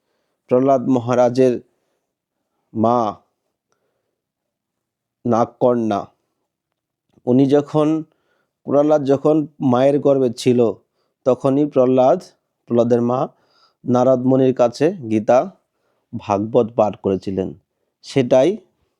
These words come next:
মায়ের গর্ভে থেকেও শুনতে পেরেছে। তো এটা কোনো বিষয় নয় যে জন্ম দিব, কর্ম দিব না, এটাই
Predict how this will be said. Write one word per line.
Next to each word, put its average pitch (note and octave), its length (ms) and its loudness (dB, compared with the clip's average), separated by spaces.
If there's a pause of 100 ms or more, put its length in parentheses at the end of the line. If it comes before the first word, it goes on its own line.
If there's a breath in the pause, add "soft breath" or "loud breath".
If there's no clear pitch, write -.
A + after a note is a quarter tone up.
(720)
মায়ের B2 260 0
গর্ভে A#2+ 300 2
থেকেও B2+ 260 -2
শুনতে A2+ 320 -4
পেরেছে। G2 400 -4 (800)
তো A2 80 2 (840)
এটা A#2+ 240 2
কোনো D#3 260 0 (360)
বিষয় C3 400 0
নয় B2+ 220 0 (1120)
যে A2 180 2 (1160)
জন্ম A#2+ 420 0
দিব, C3+ 220 0 (560)
কর্ম B2+ 280 2
দিব G2+ 260 -2
না, G2 140 -4 (1040)
এটাই C3+ 340 0